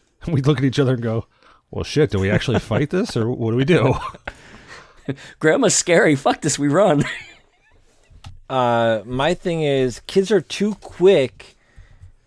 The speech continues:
Speaker 3: to say, "Hey, I'm gonna pull that C P S card," because that's what they teach us in school.
Speaker 1: Yeah.
Speaker 2: Yeah.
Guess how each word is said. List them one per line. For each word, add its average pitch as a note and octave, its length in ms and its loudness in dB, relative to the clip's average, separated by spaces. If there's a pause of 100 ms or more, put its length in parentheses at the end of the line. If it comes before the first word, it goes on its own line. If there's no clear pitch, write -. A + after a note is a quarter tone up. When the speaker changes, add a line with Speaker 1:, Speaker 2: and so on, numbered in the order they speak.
(120)
Speaker 3:
to C#3+ 640 0
say, C3+ 380 0
"Hey, B2+ 500 0
I'm B2 180 -6
gonna C#3+ 160 0
pull C#3 300 -2
that B2+ 220 -4
C D3 200 -8
P C3+ 240 -8
S E3+ 280 -2
card," G#2 320 -2
because B2 500 -2 (340)
that's C#3 300 -2
what A2 100 -10
they A2 140 -4
teach B2+ 340 -8
us A#2+ 180 -6
in A#2+ 140 -8
school. D3+ 640 -4 (420)
Speaker 1:
Yeah. F#3 300 -4 (920)
Speaker 2:
Yeah. G3 120 -10